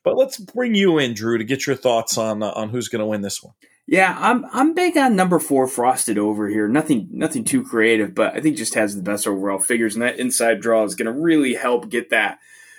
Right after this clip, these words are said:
Speaker 2: presser ground saving trip to have just the best jump on them. And there seems to be just enough speed to help set that, that up, what we just talked about. And that,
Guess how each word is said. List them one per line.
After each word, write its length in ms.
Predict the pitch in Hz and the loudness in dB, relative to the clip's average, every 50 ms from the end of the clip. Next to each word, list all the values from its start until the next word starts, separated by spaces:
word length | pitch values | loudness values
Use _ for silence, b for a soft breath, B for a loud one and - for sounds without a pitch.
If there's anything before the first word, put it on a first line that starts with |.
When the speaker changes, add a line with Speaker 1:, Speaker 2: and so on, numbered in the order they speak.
| B B B - | B B B -2
Speaker 2:
presser 380 | - 214 208 202 190 - 196 175 | 2 2 2 2 2 2 0 2
ground 320 | 143 147 147 143 139 135 | 2 2 2 2 2 2
saving 260 | - 143 131 123 113 107 | 2 2 2 2 0 -2
trip 260 | - - 120 107 - | -2 0 -2 -2 -2
to 60 | - | -4
have 360 | 98 110 107 104 98 92 90 - _ _ _ _ _ _ _ _ _ _ _ _ - - | -2 0 0 0 -2 -4 -6 -14 _ _ _ _ _ _ _ _ _ _ _ _ -16 -10
just 240 | - - 127 120 - | -4 -2 -2 -2 -2
the 80 | 127 120 | -4 -4
best 380 | 92 104 113 110 110 - - | 0 2 2 2 2 0 -4
jump 260 | - 107 104 104 101 95 | -2 -2 -2 -2 -2 -2
on 200 | 92 92 95 95 | -4 -4 -2 -4
them. 260 | 95 95 95 95 95 | -4 -4 -6 -4 -4
And 200 | 95 98 98 - B B B B B B | -6 -6 -8 -10 B B B B B B
there 120 | - 139 135 | 0 2 2
seems 380 | 135 - - 175 175 170 - - | 2 0 0 0 0 0 0 -2
to 80 | 170 | -2
be 320 | 139 123 131 127 123 113 104 | -2 0 2 2 2 0 -2
just 640 | 104 - - 151 151 151 156 160 160 160 - - | -4 -4 0 2 4 4 4 2 2 0 0 0
enough 300 | 156 143 135 131 127 127 | 2 2 2 2 2 2
speed 520 | - - - - - 123 120 117 110 104 90 | 0 -2 -2 -2 -2 -4 -2 0 0 0 -2
to 120 | 104 101 95 | -2 -4 -4
help 240 | 107 101 98 92 | -2 -4 -4 -4
set 280 | - - - 95 92 90 | -4 -6 -4 -4 -6 -6
that, 260 | - 92 90 87 - _ _ _ - | -6 -6 -6 -6 -10 _ _ _ -8
that 220 | 98 90 90 90 | -6 -6 -4 -6
up, 180 | 87 87 - - | -8 -8 -10 -12
what 100 | 64 64 | -14 -12
we 100 | 78 90 | -12 -12
just 220 | 90 - - - | -12 -12 -14 -12
talked 260 | - - - - _ | -12 -12 -14 -14 _
about. 200 | - 87 85 82 | -14 -12 -12 -10
And 100 | 78 82 | -8 -8
that, 140 | 104 92 - | -8 -10 -10